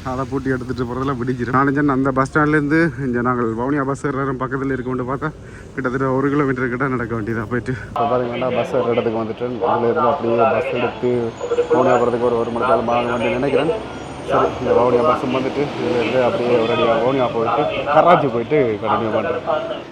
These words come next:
சரி, இப்ப பாத்தீங்கன்னா, கராச்சி அடிக்கு வந்துட்டேன். அதே மாதிரி காருக்கு நிறைய அலுவல்களும் இருக்கு, அதை உங்களுக்கு சொல்றேன்.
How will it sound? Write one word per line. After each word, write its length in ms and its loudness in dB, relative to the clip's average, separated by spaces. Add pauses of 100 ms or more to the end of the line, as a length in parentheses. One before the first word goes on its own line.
(140)
சரி, 140 0
இப்ப 160 0
பாத்தீங்கன்னா, 600 0
கராச்சி 460 0
அடிக்கு 220 -4
வந்துட்டேன். 380 -4 (160)
அதே 180 -2
மாதிரி 240 2 (360)
காருக்கு 520 0
நிறைய 240 2
அலுவல்களும் 420 2
இருக்கு, 300 0
அதை 200 -2
உங்களுக்கு 280 -2
சொல்றேன். 320 0